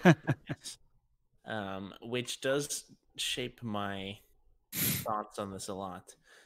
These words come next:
Speaker 2: So with that, I don't think we're gonna learn much about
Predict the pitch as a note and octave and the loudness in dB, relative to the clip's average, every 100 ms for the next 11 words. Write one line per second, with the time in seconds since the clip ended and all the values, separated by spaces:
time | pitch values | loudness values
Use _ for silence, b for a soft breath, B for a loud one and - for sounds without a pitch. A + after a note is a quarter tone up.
0 | b - - C3+ B2 A2+ A2+ A#2 - - | b -12 -6 -2 0 0 -4 -10 -18 -20
1 | - - - - - - A#2+ C3 D#3 B2+ | -20 -20 -20 -20 -20 -14 -4 -2 -2 -4
2 | G#2+ G#2+ A2 - - _ _ _ _ - | -2 -2 -2 -6 -16 _ _ _ _ -6
3 | C3 C#3+ E3 D3+ C#3 B2+ A2 A2 A2 G#2+ | -4 -4 -4 -2 -2 0 0 0 0 0
4 | G2+ G#2 G#2 - - G2 F#2+ - | 0 -2 -2 -6 -4 -4 -4 -6